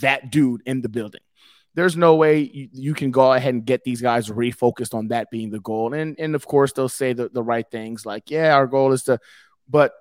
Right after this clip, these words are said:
we don't have the quarterback. We don't have a Super Bowl caliber quarterback. Now, in all actuality, we are, we have the third, fourth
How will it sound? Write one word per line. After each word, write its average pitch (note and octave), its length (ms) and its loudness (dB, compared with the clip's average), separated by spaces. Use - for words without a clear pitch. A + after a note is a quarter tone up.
we C3+ 200 2
don't D#3+ 160 2
have C#3 240 2
the B2+ 80 0
quarterback. A2 500 -4
We C#3+ 80 4
don't D3+ 160 0
have C#3 240 0
a C#3 100 0
Super C#3+ 440 -2
Bowl C3 260 2
caliber A#2+ 480 -4
quarterback. - 500 -10
Now, D#3 360 -2
in B2 60 -6
all C3+ 160 2
actuality, C3 520 0
we B2+ 280 0
are, C3+ 240 4
we C3 140 -2
have B2 160 -4
the G#2+ 80 -12
third, B2+ 360 -2
fourth B2+ 380 -6